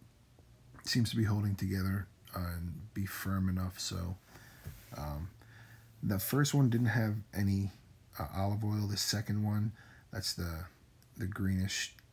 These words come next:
hue to the bag that you see, the olive oil. Now the white stuff, I guess it's, like, foaming from maybe the lemon, or maybe the lemon being on the fish and the fat coming up, but, uh,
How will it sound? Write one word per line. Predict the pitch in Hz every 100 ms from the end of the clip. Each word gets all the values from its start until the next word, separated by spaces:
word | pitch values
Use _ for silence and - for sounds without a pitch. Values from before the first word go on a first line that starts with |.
| - - - - - -
hue | - 98 92
to | -
the | 85
bag | 95 95 98 101 101
that | 104 -
you | 98
see, | - 101 104 - - - - - -
the | -
olive | - 95 98 98
oil. | 101 98 92
Now | 98 95
the |
white | 98 113 120
stuff, | - 113 113 - - -
I | 92
guess | 95 -
it's, | - -
like, | 71 -
foaming | - - 98 101 104 104 98
from | 92 95 95
maybe | 95 95 95 - - - - -
the | 90
lemon, | 80 90 101 117 127 131 - - -
or | 92 85 92 - - - - - - - - -
maybe | 104 98
the | 92
lemon | 87 95 98 95
being | 95 95
on | 92 90
the |
fish | - - 101 101 98
and | 92 87 - - - - - -
the | 95
fat | 87 - 95 90 -
coming | 95 98 98
up, | 98 -
but, | 87 87 -
uh, | 87 82